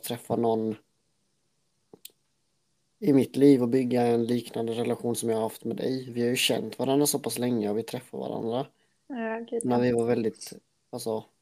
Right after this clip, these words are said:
Speaker 1: det är inte så många år, men vi var ju relativt små. Det var rätt tidigt i, stadie i våra liv, liksom.
Speaker 2: Ja, vi var typ femton år.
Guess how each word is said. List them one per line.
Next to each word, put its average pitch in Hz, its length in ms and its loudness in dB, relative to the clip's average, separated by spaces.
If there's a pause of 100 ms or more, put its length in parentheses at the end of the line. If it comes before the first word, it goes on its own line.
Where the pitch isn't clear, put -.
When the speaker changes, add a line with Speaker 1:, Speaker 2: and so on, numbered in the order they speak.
(140)
Speaker 1:
det 139 80 -8
är 120 40 -2
inte 107 160 -6
så 127 260 0
många 131 240 4
år, 120 100 4
men 117 160 2
vi 117 80 4
var 117 100 0
ju 113 160 2
relativt - 440 -6
små. 139 460 0
Det 135 120 -6
var 123 100 0
rätt 117 220 -4
tidigt 127 560 -6
i, 139 340 -8
stadie 120 500 -2
i - 20 0
våra 120 220 0
liv, 120 260 -4
liksom. 120 380 -4 (360)
Speaker 2:
Ja, 269 320 2
vi 262 120 4
var 247 200 4
typ 240 220 -4
femton 226 760 -2
år. 226 240 -6